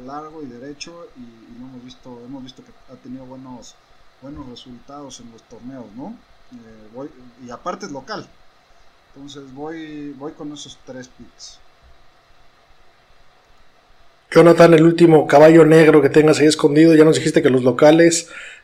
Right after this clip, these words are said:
Speaker 2: pero, pero ¿quién más? O, o, o ¿quién de San Diego estamos descartando que, que no está en el top?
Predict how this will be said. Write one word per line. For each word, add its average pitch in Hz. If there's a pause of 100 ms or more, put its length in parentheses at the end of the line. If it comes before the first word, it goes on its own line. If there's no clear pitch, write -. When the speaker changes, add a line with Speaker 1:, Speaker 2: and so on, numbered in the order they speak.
Speaker 2:
pero, 135
pero 131
¿quién 143
más? 147
O, 151
o, 143
o 135
¿quién 156
de 160
San 139
Diego 147
estamos 147
descartando 139
que, 135
que 131
no 123
está 135
en 123
el 113
top? 131